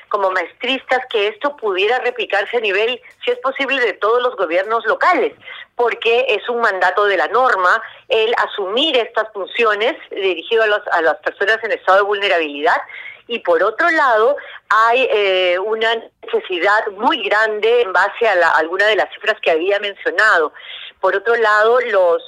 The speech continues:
los adultos mayores, obviamente, eh, perdón, las, los gobiernos locales pueden adaptar a la naturaleza,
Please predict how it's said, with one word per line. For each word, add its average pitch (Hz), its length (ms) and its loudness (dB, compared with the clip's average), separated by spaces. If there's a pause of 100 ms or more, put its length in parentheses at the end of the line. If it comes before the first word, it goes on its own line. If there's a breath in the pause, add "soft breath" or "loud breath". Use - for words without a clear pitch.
los 175 420 0
adultos 190 540 0
mayores, 208 640 0
obviamente, 196 800 0
eh, - 100 -4
perdón, 202 340 2
las, 156 260 2
los 160 160 -2
gobiernos 175 300 2
locales 196 520 0
pueden 208 360 0
adaptar 262 880 0
a 202 100 4
la 165 100 4
naturaleza, 165 880 0